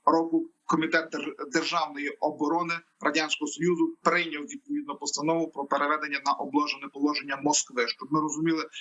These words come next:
що символізм у них дуже і дуже серйозна річ. Чуємо протипо-, чи почуємо протиповітряну оборону,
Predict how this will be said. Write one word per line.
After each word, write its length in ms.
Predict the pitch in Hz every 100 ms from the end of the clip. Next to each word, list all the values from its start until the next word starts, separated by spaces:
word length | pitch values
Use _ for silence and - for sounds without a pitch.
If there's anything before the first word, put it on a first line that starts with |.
| -
що 160 | - 160
символізм 640 | - 165 156 165 175 156
у 20 |
них 240 | 156 151 127
дуже 240 | 175 165 151
і 160 | 151
дуже 300 | 139 160 151
серйозна 720 | 151 151 147 151 147 - 143 - - -
річ. 280 | 156 160 156
Чуємо 360 | 190 180 160 143
протипо-, 400 | 143 - 143 139
чи 160 | - 196
почуємо 680 | 170 196 - 233 165 147
протиповітряну 680 | 135 143 - 143 143 135 127
оборону, 520 | 123 131 147 170 165